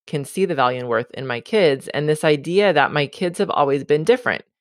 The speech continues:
They walk into a space, they're different. What's different about them? What's different about them? And then re-, re-, realizing, "Oh my gosh,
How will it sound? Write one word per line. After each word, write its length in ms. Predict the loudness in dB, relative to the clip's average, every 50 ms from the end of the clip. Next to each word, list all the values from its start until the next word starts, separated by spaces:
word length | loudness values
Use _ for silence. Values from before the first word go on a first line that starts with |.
| _ _ _ _ 0
They 100 | 2 4
walk 260 | 4 4 4 2 0
into 180 | -4 -2 -2 -2
a 60 | -2
space, 300 | -2 -2 -2 -2 0 0
they're 120 | 2 2
different. 380 | 4 4 2 2 0 -4 -2 -2
What's 180 | -4 -2 0
different 300 | 2 0 2 2 0 0
about 240 | 2 4 2 2 2
them? 100 | -2 -6
What's 140 | -6 -6 -6
different 240 | -6 -8 -6 -6 -6
about 240 | -2 -2 -2 -4 -4
them? 220 | -6 -8 -8 -8 -8
And 140 | -8 -4 -4
then 100 | -4 -4
re-, 160 | -2 -4 -4 0
re-, 240 | 2 4 4 4 4 0 0
realizing, 760 | 0 2 2 4 4 4 2 0 0 -2 -4 -4 -4 -6 -10 _ _ _ _ _ _ _ _
"Oh 60 | 0 4
my 120 | 4 6
gosh, 180 | 4 4 2